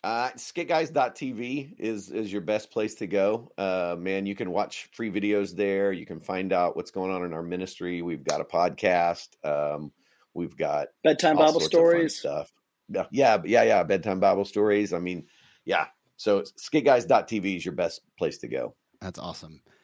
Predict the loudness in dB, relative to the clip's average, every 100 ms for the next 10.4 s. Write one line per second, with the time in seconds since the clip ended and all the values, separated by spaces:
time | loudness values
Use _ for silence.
0 | _ _ _ -4 0 2 2 4 4 2
1 | 2 0 2 -4 -2 -4 -2 0 0 0
2 | 0 0 0 -2 -6 -4 -4 -4 -2 2
3 | 4 2 2 0 0 -4 -4 -4 -4 -4
4 | -4 -4 0 0 2 0 0 0 0 0
5 | 0 0 -2 0 0 -2 -8 _ _ _
6 | _ _ -2 4 4 4 0 -6 -4 -2
7 | 0 0 -2 -2 -6 -4 -4 -2 -4 -2
8 | -2 0 0 -2 -8 -12 -12 -18 _ _
9 | _ _ _ 2 6 6 4 0 2 2
10 | 2 0 0 -4